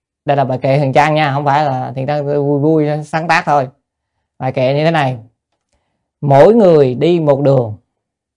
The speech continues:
mỗi người có nghiệp riêng, dù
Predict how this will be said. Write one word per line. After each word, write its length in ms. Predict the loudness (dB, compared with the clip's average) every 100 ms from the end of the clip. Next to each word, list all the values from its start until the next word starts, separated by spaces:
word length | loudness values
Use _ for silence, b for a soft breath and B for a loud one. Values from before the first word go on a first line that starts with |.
| _ _
mỗi 260 | -4 0 2
người 380 | 2 2 0 0
có 220 | 2 2
nghiệp 280 | 0 -2 0
riêng, 280 | 4 4 2 -10 _ _ _ _ _ _ _ _
dù 440 | -2 2 2 0